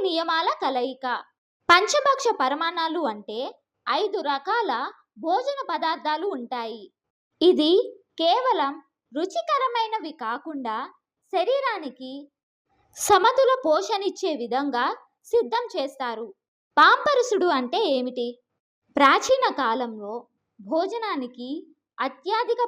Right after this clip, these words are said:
ప్రాధాన్యతను ఇచ్చేవారు. ఎవరైనా శుభకార్యం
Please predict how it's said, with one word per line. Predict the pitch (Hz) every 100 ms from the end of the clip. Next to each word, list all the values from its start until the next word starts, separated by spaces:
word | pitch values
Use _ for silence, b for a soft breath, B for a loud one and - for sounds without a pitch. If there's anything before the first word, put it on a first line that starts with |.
| 339
ప్రాధాన్యతను | 269 285 320 311 294 294 415 370
ఇచ్చేవారు. | - 254 233 208 196 190 _ _ _ -
ఎవరైనా | 233 247 381 427 285 240 294 - _ _ _ -
శుభకార్యం | 392 539 539 523 480